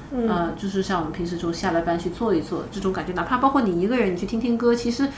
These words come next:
Speaker 2: 是挺好的。我觉得是这些所有酒吧里面，乐是，可能是唯一一家你一个人在那儿坐着不会觉得特别尴尬的一个，一个酒吧。
Speaker 1: 嗯。
Speaker 2: 啊，很推荐。你看它的那投影上面就是 Love is Love，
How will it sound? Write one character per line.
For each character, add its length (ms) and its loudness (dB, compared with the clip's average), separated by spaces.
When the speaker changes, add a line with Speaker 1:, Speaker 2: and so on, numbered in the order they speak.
Speaker 2:
是 140 -4
挺 220 0
好 320 0
的。 220 -8
我 80 0
觉 100 4
得 60 6
是 200 2
这 80 -2
些 120 2
所 140 2
有 80 4
酒 80 4
吧 120 2
里 80 2
面， 260 -2
乐 120 0
是， 280 -2
可 80 -4
能 160 -2
是 160 -2
唯 200 2
一 120 2
一 20 2
家 180 2
你 180 2
一 60 2
个 100 -2
人 140 0
在 120 -2
那 100 -2
儿 80 0
坐 200 -2
着 100 0
不 140 -4
会 140 -4
觉 80 -4
得 80 -2
特 140 -6
别 140 -2
尴 220 -2
尬 200 2
的 80 -4
一 120 -8
个， 280 -4
一 80 -2
个 80 2
酒 140 0
吧。 280 -2
Speaker 1:
嗯。 260 2
Speaker 2:
啊， 240 2
很 100 -2
推 140 2
荐。 240 2
你 60 -6
看 140 -2
它 80 2
的 80 6
那 120 4
投 260 0
影 80 4
上 100 2
面 80 0
就 60 -2
是 120 0
Love 240 2
is 140 -6
Love， 220 2